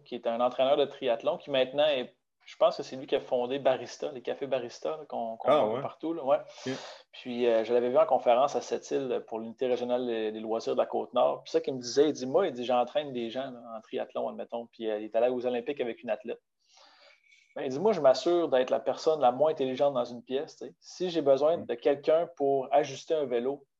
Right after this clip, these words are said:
Speaker 1: je peux aller voir sur Internet puis l'essayer moi-même. Mais je vais faire venir le gars qui sait comment, tu sais, bien ajuster le vélo pour mon athlète.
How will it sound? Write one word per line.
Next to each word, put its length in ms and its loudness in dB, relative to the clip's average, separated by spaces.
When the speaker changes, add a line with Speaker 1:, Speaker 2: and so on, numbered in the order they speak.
Speaker 1:
je 160 -18
peux 120 6
aller 160 4
voir 220 2
sur 140 -6
Internet 640 -2
puis 180 -12
l'essayer 420 -6
moi-même. 440 -6
Mais 100 -2
je 100 0
vais 80 4
faire 240 2
venir 320 0
le 260 4
gars 220 2
qui 100 -14
sait 180 -6
comment, 340 -4
tu 40 -10
sais, 120 -10
bien 200 -4
ajuster 300 -2
le 60 -8
vélo 200 -2
pour 120 -4
mon 120 -2
athlète. 380 -8